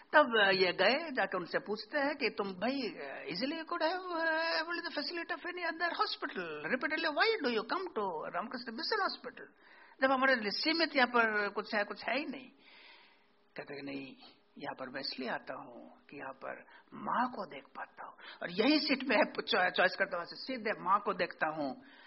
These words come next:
तब वे कहते हैं कि माँ से दीक्षा हुई थी। मैं तो दीक्षा के बारे में कुछ जानता ही नहीं था। बम्बई में अचानक मैंने सुना, मेरी फैमिली बहुत ऑर्थोडॉक्स थी, बिजनेसमैन हमारी फैमिली थी।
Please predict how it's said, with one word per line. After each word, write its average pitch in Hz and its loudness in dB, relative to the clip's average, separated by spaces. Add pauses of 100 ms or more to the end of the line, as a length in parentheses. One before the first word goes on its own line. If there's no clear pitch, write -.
(240)
तब 262 6
वे 208 8
कहते 180 0
हैं 147 -6 (260)
कि 156 -6
माँ 151 -2
से 151 -8
दीक्षा 147 -8
हुई 139 -6
थी। 131 -12 (280)
मैं 170 -2
तो 175 -4
दीक्षा 208 4
के 226 2
बारे 185 6
में 208 0
कुछ 220 2
जानता 208 4
ही 294 6
नहीं 190 0
था। 127 -8 (300)
बम्बई 240 6
में 262 4
अचानक 269 6
मैंने 202 2
सुना, 196 8
मेरी 202 6
फैमिली 196 2
बहुत 185 0
ऑर्थोडॉक्स 208 2
थी, 165 -4
बिजनेसमैन 190 -2
हमारी 151 2
फैमिली 160 -4
थी। 143 -8